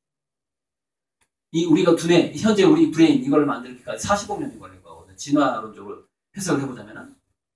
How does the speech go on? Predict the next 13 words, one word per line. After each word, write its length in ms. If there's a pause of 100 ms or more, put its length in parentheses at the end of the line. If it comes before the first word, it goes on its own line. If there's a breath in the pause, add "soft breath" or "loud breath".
(1000)
그래서 560 (1040)
아직 320
다 180
이해하지 380
못했어요. 380
우리가 260
모르는 280
식물도 420
있고 160
미생물도 480
있고 220
아직 220
뭐 400